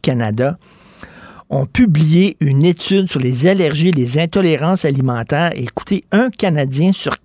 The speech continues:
quatre une in-, allergie ou une in-, intolérance alimentaire. On en parle avec Sylvain Charlebois, que vous connaissez bien, directeur principal du laboratoire Sciences Analytiques en agroalimentaire. Bonjour, Sylvain.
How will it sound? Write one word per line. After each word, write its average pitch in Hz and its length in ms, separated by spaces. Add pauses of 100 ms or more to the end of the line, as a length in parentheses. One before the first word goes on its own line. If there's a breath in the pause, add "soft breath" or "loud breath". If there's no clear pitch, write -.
(100)
quatre 220 400 (720 loud breath)
une 135 220
in-, 165 140 (100)
allergie 151 600
ou 202 80
une 147 100
in-, 143 160
intolérance 170 640
alimentaire. 139 580
On 139 60
en 113 80
parle 185 160
avec 135 140
Sylvain 135 280
Charlebois, 127 500
que 135 80
vous - 120
connaissez 117 320
bien, 131 200 (1120 loud breath)
directeur 170 460
principal 170 680
du 127 200
laboratoire 147 580
Sciences 151 340
Analytiques 120 480
en 113 80
agroalimentaire. 135 720
Bonjour, 139 300
Sylvain. 139 420